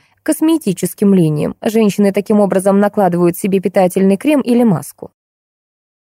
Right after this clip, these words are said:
«Она профи!» восхитилась Валентина. «С первого взгляда попала в точку. Умка докопался до правды. Расскажи им, ну, не тормози». Егор закрыл страшное фото.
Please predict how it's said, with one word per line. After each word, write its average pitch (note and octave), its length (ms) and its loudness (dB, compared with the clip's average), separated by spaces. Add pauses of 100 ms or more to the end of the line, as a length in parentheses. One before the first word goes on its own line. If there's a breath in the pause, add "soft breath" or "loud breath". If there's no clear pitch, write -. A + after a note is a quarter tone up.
(280)
«Она G3+ 360 2
профи!» F#4 640 0 (400)
восхитилась E3 680 -2
Валентина. E3 540 0 (460 soft breath)
«С - 160 -14
первого C#4 420 2
взгляда C4 420 0
попала A#3 320 0
в - 40 -20
точку. - 420 -4 (200)
Умка G#3+ 280 2
докопался F#3 520 0
до F3+ 100 0
правды. F3 380 -2 (260 soft breath)
Расскажи B3+ 380 -4
им, G3 180 2 (180 loud breath)
ну, F4 160 4
не C4 140 2
тормози». E4 560 0 (880)
Егор E3+ 360 0
закрыл E3 340 -2
страшное D#3+ 440 -4
фото. G3 360 -6